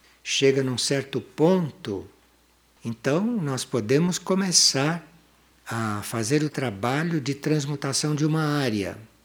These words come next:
E provavelmente será aquela área onde nós estamos. E quando você passa da sua transmutação para a transmutação de uma área, aquilo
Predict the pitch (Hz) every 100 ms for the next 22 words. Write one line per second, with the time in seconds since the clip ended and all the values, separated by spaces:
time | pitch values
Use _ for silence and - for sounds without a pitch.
0 | _ _ _ _ _ _ _ _ _ _
1 | _ _ _ - 160 247 - 120 110 120
2 | 123 170 196 135 165 - 226 - 127 127
3 | 147 - 143 113 120 156 160 151 151 151
4 | 147 165 180 - - 165 160 127 98 101
5 | - - - - _ _ _ _ _ _
6 | _ _ _ - 135 196 233 226 220 -
7 | 233 - 120 104 92 - 101 101 113 -
8 | - - 220 220 202 180 170 175 165 139
9 | - 113 95 87 98 _ _ _ - 131
10 | 131 - 180 180 185 165 143 - 113 113
11 | 117 110 104 151 180 123 92 92 - _
12 | - _ - - 107 110 151 180